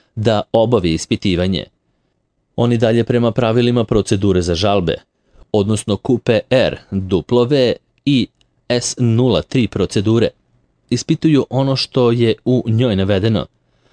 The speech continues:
te na osnovu dobijenih rezultata donose odluku da li će i na koji način reagovati. Ispitivanje i procena navoda koji su pomenuti u žalbi kandidata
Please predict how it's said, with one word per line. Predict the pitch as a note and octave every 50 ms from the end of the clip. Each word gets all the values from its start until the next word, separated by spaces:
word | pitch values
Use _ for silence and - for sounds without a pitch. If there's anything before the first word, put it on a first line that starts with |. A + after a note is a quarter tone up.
| _ _ _
te | - D3 C3
na | B2+ C3
osnovu | B2+ B2+ - - D3+ C3+ C3+
dobijenih | B2 A#2 A2+ A2 B2+ D3+ C#3 A#2 A#2+ A2 -
rezultata | A#2+ A2 G2+ G#2 G2+ F2 - - F#2 B1+ - - A#2+ A2
donose | A#2 C3 B2 A#2+ B2+ B2+ - -
odluku | B2 A#2+ B2 C3 C3+ - - A#2 E2+ - _ _ _ _ _ _ _
da | - F#2+ G2 A2+ A#2+
li | C3 D3+ D3
će | - - A#2+
i | F#2 E2
na | D2 B1
koji | - - - D#3 D3+ D#3
način | C#3+ A2 G#2 E2+ F#2+ - - C3 A#2
reagovati. | A2+ A#2 G2+ E2+ F2+ F2+ G2+ F2+ D#2 D2+ - - - - _ _ _ _ _ _ _ _ _ _ _ _ -
Ispitivanje | B2 - - - C3 - C3+ C3 B2+ C3 C3 B2+ B2+
i | B2+
procena | B2 - B2+ A#2 A#2+ - - - C3+ C3 C3 A#2+ G#2 -
navoda | - G#2 A2 G#2 E2 C#2 D2 E2 G2+ A2+ A2
koji | - - B2 B2
su | A2+ - - B2+ G#2
pomenuti | - B2+ B2 B2 A#2+ A2 G2 - - G#2+
u | G2 F#2+
žalbi | G2 A#2+ G#2+ G#2+ G#2+ G2 F#2 C#2 - -
kandidata | - - F2 D2+ D2+ D2+ G#2 B2 C3 - - B2+ G2